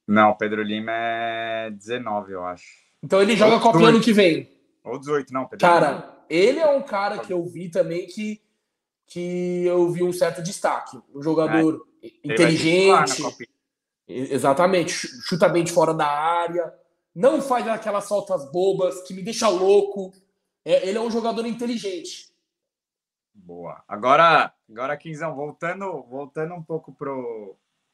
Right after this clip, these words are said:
Speaker 1: pro, pro assunto aqui do, do Palmeiras nesse brasileiro. É, é legal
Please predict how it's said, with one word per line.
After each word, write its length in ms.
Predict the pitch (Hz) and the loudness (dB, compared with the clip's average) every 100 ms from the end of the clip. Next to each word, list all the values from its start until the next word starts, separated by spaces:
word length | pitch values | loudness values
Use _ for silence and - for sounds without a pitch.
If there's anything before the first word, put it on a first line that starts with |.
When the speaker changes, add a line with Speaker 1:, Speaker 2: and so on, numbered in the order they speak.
| _ - | _ -14
Speaker 1:
pro, 540 | 113 113 107 98 90 85 - | -10 -8 -10 -12 -16 -18 -8
pro 120 | 107 | -2
assunto 400 | 104 - 113 104 | -2 -4 -14 -10
aqui 200 | 110 120 | -10 -8
do, 220 | 113 98 | -6 -6
do 120 | 90 104 | -8 -10
Palmeiras 420 | 110 107 113 104 | -6 -6 -6 -6
nesse 260 | 110 113 | -8 -12
brasileiro. 640 | 117 113 104 107 113 135 113 _ _ _ _ | -6 -4 -4 -4 -2 -2 -6 _ _ _ _
É, 440 | - 107 104 - 107 | -8 -4 -2 -2 0
é 20 | |
legal 840 | 139 131 139 165 165 135 113 101 | 0 2 2 0 -2 -10 -14 -20